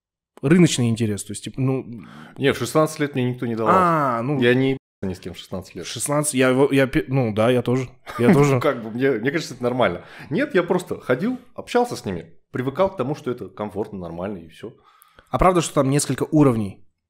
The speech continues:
Speaker 2: Там есть много уровней. Я первый только прошёл.
Speaker 1: Ага.
Speaker 2: И всё. И, и читал ещё об этом. А есть разные уровни, и парадокс такой, знаешь, есть ультра-мега уровень высокий.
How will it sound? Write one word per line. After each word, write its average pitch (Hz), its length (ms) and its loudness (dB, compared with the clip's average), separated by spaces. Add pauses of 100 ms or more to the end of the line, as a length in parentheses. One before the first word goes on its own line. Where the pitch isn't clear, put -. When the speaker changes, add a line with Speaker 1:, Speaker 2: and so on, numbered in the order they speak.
(540)
Speaker 2:
Там 107 200 2
есть 117 300 0
много 101 380 0
уровней. 82 500 -6
Я 117 560 2 (1000)
первый 95 280 -2
только - 260 -10
прошёл. - 420 -16 (260)
Speaker 1:
Ага. 127 280 0
Speaker 2:
И 110 40 -2
всё. 85 320 -10
И, 104 340 -4 (120)
и 139 40 -8
читал 80 340 -4
ещё 87 200 -10
об 87 120 -14
этом. - 200 -18 (760)
А 87 260 4
есть 117 320 -4
разные 95 340 2
уровни, 143 480 -4
и 95 480 -4 (560)
парадокс 143 440 0
такой, 90 300 -6
знаешь, 90 420 -6 (500)
есть 101 360 -8 (180)
ультра-мега 98 680 -4
уровень 85 400 -10
высокий. - 560 -14